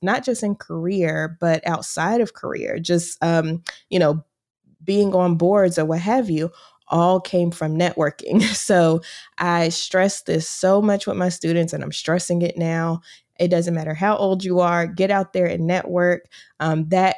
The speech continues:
can open the door for new opportunities for you. Um, I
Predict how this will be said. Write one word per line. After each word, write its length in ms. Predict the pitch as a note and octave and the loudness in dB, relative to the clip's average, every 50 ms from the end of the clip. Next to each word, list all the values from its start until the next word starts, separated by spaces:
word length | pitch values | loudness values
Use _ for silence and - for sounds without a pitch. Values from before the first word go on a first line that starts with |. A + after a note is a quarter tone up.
| - - - | -4 -14 -4
can 220 | - F#3 E3 - - | -2 -2 -2 0 0
open 320 | - E3+ E3+ - F3+ F3 | -2 -2 0 0 0 0
the 80 | E3+ E3+ | 0 0
door 440 | E3 E3 D#3+ D#3+ D#3 D#3 D#3 D#3 E3 | 0 0 0 2 2 2 0 0 -4
for 320 | - - D#3+ D#3 D3+ D3+ | -4 -2 0 0 0 0
new 220 | D3+ D#3 D#3 D3 | 0 -2 -4 -4
opportunities 720 | - D3+ - - C3+ - - D3 C#3+ C#3 C#3 D3 C#3 - | -4 -8 -8 -8 -10 -10 -8 -8 -8 -6 -8 -8 -10 -10
for 180 | - - A2+ F2 | -8 -6 -6 -6
you. 260 | F2 C#2+ - G#3 G3+ _ _ _ _ _ _ - - | -4 -6 -8 -8 -8 _ _ _ _ _ _ -4 0
Um, 360 | G#3+ A3 A3 A3 A3 G#3+ - - | 2 2 4 4 2 2 2 0
I 100 | G3+ | -2